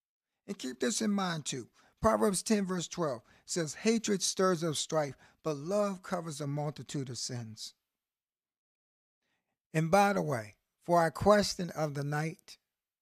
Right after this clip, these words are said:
someone, um, um, actually, Glennis, you were pretty close to it, and someone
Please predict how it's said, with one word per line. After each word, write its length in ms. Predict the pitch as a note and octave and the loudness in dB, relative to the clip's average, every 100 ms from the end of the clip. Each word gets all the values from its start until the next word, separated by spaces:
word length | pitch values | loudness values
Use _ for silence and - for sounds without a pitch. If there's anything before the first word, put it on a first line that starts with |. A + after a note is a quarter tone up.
| _ _ _ _ _ _ _ _ _ _ - - | _ _ _ _ _ _ _ _ _ _ -20 -6
someone, 600 | - G3+ A#3+ A#3+ F3+ - _ D3+ | 0 2 4 2 2 -4 _ -2
um, 280 | C#3+ C#3 - - C#3 | -2 -2 -8 -16 -6
um, 340 | C3 B2+ B2 | -4 -4 -4
actually, 460 | C3 D3+ - D3+ C#3+ | -4 -4 -4 -4 -4
Glennis, 420 | - F3 G3+ E3 | 0 2 4 2
you 80 | G3+ | 0
were 80 | A3 | 0
pretty 280 | - F3 D3 | 2 0 2
close 340 | E3+ G3 F#3 | 4 4 2
to 180 | E3 D3+ | -4 -4
it, 100 | - | -6
and 140 | C#3+ | -6
someone 520 | - G3+ A3+ G3+ D#3+ | 0 2 2 0 0